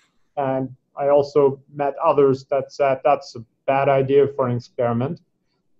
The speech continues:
And some of these things I didn't do, and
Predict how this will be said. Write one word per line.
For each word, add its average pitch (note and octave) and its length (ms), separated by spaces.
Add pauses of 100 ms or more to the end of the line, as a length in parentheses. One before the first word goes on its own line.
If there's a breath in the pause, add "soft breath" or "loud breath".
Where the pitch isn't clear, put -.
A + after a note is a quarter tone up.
(100)
And C#3 160
some A3 180
of A#3 80
these G#3 240 (260)
things E3+ 260
I C#3 80
didn't F3+ 400
do, C3+ 340
and C#3 300